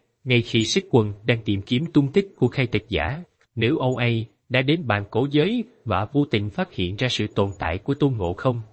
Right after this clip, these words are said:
Sau khi xác định thân phận của Tôn Ngộ Không, Tử Lăng bắt đầu một kế hoạch kinh thiên động địa,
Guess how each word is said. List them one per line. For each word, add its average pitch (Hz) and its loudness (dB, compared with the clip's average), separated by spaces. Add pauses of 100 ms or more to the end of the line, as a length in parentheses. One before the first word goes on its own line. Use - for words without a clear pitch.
(120)
Sau - 0
khi 165 2
xác 196 -4
định 113 -2
thân 151 -2
phận 101 -2
của 120 0
Tôn 165 2
Ngộ 98 0
Không, 127 -2 (460)
Tử 139 4
Lăng 139 -2
bắt 196 -2
đầu 101 2
một 104 -2
kế 175 2
hoạch - -2
kinh 143 4
thiên 147 0
động 101 -2
địa, 85 -2